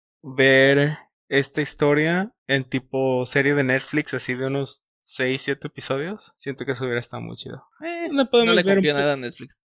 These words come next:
Speaker 1: Sí, ya no, ya ha arruinado muchas cosas. Pero, o sea, lo que me refiero es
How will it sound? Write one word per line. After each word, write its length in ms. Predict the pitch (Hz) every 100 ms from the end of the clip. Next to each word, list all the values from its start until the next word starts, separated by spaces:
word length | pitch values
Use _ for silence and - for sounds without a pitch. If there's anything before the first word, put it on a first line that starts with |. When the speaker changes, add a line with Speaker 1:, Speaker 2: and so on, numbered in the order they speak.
| _ -
Speaker 1:
Sí, 320 | 185 202 190
ya 160 | 190
no, 240 | 160 135 135
ya 340 | 127 120 147
ha 40 | 156
arruinado 400 | 165 165 151 147
muchas 300 | 147 151 -
cosas. 360 | 147 139 - _ _
Pero, 480 | 269 277 294 302 _ _ _
o 180 | - 151
sea, 140 | 160
lo 120 | 151
que 100 | 143
me 100 | 147
refiero 320 | 135 131 139 143
es 320 | 143 -